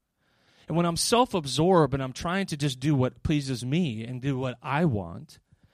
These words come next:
I'm not really concerned about inviting other people into that 'cause it's really just about me. It's called self-absorption. The, the other reason why hospitality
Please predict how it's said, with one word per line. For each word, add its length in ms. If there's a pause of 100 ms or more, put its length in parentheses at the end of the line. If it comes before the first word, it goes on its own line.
(180)
I'm 180
not 180
really 260
concerned 520
about 360
inviting 460
other 240
people 320
into 280
that 200
'cause 140
it's 160
really 200
just 200
about 240
me. 380 (680)
It's 140
called 180
self-absorption. 960 (1600)
The, 180
the 180
other 180
reason 360
why 280 (640)
hospitality 840